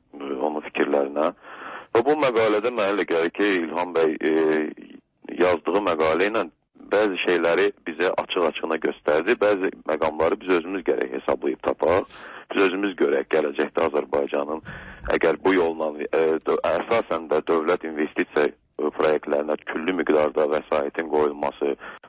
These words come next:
bu vəsaitin, e, şəffaflıq olmadan xərclənməsi yolu ilə getsək, hansı fəsadlar göstərə bilə-, gö-, gözləyə biləcəyini o məqalədə tam açmasa da, amma, e, o faktları və Səudiyyə Ərəbistanın keçdiyi yolu göstərməklə Azərbaycanı gələcəkdə hansı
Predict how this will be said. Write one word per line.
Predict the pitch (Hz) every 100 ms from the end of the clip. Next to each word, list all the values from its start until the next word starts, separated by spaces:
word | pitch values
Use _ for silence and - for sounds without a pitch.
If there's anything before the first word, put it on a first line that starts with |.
| -
bu | 98 -
vəsaitin, | 90 - 87 78 95 87 - - - - - _ -
e, | 82 82 82 82 78
şəffaflıq | 87 - 85 98 92 90
olmadan | 82 78 78
xərclənməsi | - 78 73 80 78 76 98
yolu | 78 76
ilə | 71 76
getsək, | - - 117
hansı | 113 107 123
fəsadlar | 107 98 92 95 101
göstərə | 87 - 82 85
bilə-, | 82 80 76
gö-, | 87 85 85 80 90
gözləyə | 85 78 95 90
biləcəyini | 85 78 80 80 107 107 - -
o | -
məqalədə | 110 104 95 95 92 107
tam | 110 110
açmasa | 117 - 180 135
da, | 87 80 107
amma, | 135 143 147
e, | - 110 127 123
o | 131 -
faktları | 127 - 110 104 104
və | 92 -
Səudiyyə | - 98 95 113
Ərəbistanın | 101 - - 87 87
keçdiyi | 92 - - 101
yolu | 101 85 85 - -
göstərməklə | 92 - 92 87 98 - 73 98 107
Azərbaycanı | 101 92 101 95 98 113
gələcəkdə | 107 98 90 85 113 101
hansı | 87